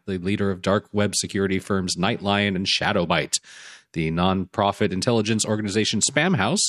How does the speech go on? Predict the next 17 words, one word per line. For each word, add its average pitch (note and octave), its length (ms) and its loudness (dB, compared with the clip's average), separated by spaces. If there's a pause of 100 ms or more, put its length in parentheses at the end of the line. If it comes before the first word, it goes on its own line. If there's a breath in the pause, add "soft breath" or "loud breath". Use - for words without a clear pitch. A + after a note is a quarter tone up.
and - 100 -12
its D2 200 -6
sister - 300 -4
organization, F2+ 600 -2
the E2+ 160 -4
International F#2+ 560 -2
House E2 240 -2
of - 140 -4
Spam, C#3+ 280 2 (300 loud breath)
quickly G3 300 2
shed E3 200 2
light D3 280 2
on B2 180 0
the A2+ 60 0
bogus G#2+ 360 0
messages. - 600 -6
So E2+ 380 -6